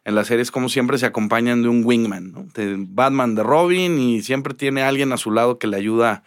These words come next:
a ser mucho más exitoso o al menos quitarle, este, algunos, eh, obstáculos en el camino.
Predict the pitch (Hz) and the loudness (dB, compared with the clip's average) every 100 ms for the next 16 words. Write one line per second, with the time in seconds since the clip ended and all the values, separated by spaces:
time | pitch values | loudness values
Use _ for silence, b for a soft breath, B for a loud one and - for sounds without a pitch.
0 | B B B B - 98 - 117 120 113 | B B B B -6 -4 0 2 2 0
1 | 110 117 117 110 117 110 120 110 104 113 | -2 -2 -6 -4 0 0 2 2 0 -4
2 | - - 101 104 107 101 B B B - | -6 -2 -2 0 -2 -4 B B B -8
3 | 90 - - 95 92 95 98 107 113 101 | -6 -6 -4 -2 -2 -2 -2 0 -2 -4
4 | - - 104 101 92 87 90 104 - 123 | -10 -10 -6 -4 -2 -4 -8 -8 -4 -4
5 | 117 117 104 110 107 104 117 117 98 | 0 -2 0 -2 -2 0 0 0 -2